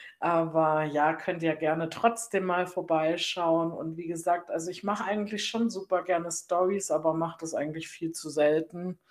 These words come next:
Aber ich merke, wenn ich's mal wieder mach, also merkst du ja bestimmt auch, dass es schon gut ankommt. Also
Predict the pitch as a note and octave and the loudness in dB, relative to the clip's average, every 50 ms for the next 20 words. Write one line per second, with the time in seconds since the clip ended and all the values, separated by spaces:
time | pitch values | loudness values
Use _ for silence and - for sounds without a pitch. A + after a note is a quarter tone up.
0 | - - - - - _ _ _ _ _ - D3+ D#3 D#3 D#3+ D3+ D3+ D3+ D#3 D#3 | -20 -20 -20 -20 -20 _ _ _ _ _ -6 -6 -4 0 0 2 2 2 0 -2
1 | C#3 C#3 - _ _ _ _ _ _ _ _ _ - E3 - - F#3 F#3 F#3+ G3 | -4 -6 -12 _ _ _ _ _ _ _ _ _ -10 -8 -4 2 6 8 10 12
2 | G#3+ B3 D4+ - - C4 B3+ C4 B3 - - F#3+ G3 A3 C4+ C#4+ C#4 - - - | 12 10 8 8 6 6 8 8 6 6 6 6 8 8 6 4 4 0 -4 -6
3 | - - A3 A3 A#3 A#3+ A#3 A3+ B3 A3+ A#3+ A#3+ A#3+ A#3 A#3 C4 C#4 - - - | -10 -6 0 2 4 4 4 2 2 2 4 4 6 6 6 6 4 4 0 0
4 | - F#3+ F#3 F#3+ F#3 F#3 F#3 F#3+ F#3+ F#3+ - - F#3+ F3+ F3 E3+ E3+ E3 - - | 0 2 2 2 2 4 4 4 4 0 -2 0 2 2 2 2 0 -4 -4 -4
5 | - E3+ E3 - - C#3 F#3 A#3 A#3 - A#3+ A3+ G#3+ G#3+ - - - F3+ E3 D#3+ | -4 -4 -4 -2 2 4 4 2 4 2 2 2 2 0 -4 -2 0 0 0 0
6 | D#3 C3+ - D#3+ D#3 C#3+ - - - A#2 C#3 D3+ C#3+ - - - B2+ C3 C#3+ C#3+ | -4 -4 -8 -12 -10 -10 -8 -8 -8 -6 -6 -6 -8 -8 -6 -6 -4 -4 -4 -6
7 | C#3 C#3 - - D#3 D#3+ D#3+ - E3+ E3 E3+ E3+ E3 E3+ E3+ E3 | -6 -6 -2 0 0 0 0 0 0 2 2 2 2 0 0 -6